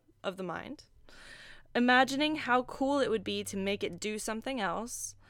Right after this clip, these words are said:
and then reprogramming the code with determined persis-,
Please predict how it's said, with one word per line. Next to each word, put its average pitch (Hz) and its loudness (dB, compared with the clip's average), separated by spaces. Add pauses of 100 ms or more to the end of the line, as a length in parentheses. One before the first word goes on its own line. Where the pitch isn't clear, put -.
(340)
and 226 2
then 214 4
reprogramming 233 2
the 233 -4
code 196 2
with 196 -4
determined 247 -2
persis-, 226 -2